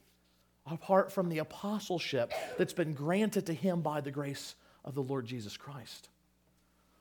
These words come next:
Likewise, he'll tell the Corinthians, "What do you have that you haven't received from God?" So before we, we go off on this train of thought that thinks, "Man, I am something special. This church can't run without me. This,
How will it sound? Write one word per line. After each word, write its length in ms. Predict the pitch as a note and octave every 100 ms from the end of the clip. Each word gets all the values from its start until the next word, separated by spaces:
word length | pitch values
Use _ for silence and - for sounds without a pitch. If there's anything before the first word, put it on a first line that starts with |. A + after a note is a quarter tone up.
| _
Likewise, 480 | D#3 F3+ F#3 F3+ E3
he'll 100 | F3
tell 180 | E3+ F3+
the 80 | D#3+
Corinthians, 640 | - F3+ F#3+ E3 C3 B2 - -
"What 400 | - D3+ A#3 C4
do 100 | F#3+
you 240 | G3+ F3 B3
have 520 | F#3+ G#3 C4 D4 B3+ - - -
that 160 | F3+ D#3
you 200 | G3+ G#3+
haven't 340 | G3+ G3+ F3
received 400 | E3+ D#3+ E3+ D#3
from 200 | - B2+
God?" 240 | G#2+ D2 F#2 _ _ _ _ _ _ _ _ _ _ _ _ _ -
So 120 | - C4
before 320 | A3+ D4 C#4+
we, 200 | C4+ A3+
we 160 | C#4
go 200 | D4 C#4
off 240 | C4 C4+ B3+
on 180 | C4 A#3+
this 120 | A3
train 340 | - C#4+ C#4
of 100 | B3+
thought 200 | B3+ C4+
that 100 | C4
thinks, 220 | B3+ A#3
"Man, 140 | B3 B3
I 180 | B3 D4
am 120 | G#3
something 420 | - B3+ G#3 E3
special. 680 | - - - G#3+ - A#2 - _ _ _ _ _ -
This 140 | C4+
church 320 | - D4+ -
can't 220 | - A#3+
run 240 | G#3+ A#3 A#3+
without 300 | G#3+ F#3+ E3+
me. 140 | D#3+
This, 280 | D#3 D4 -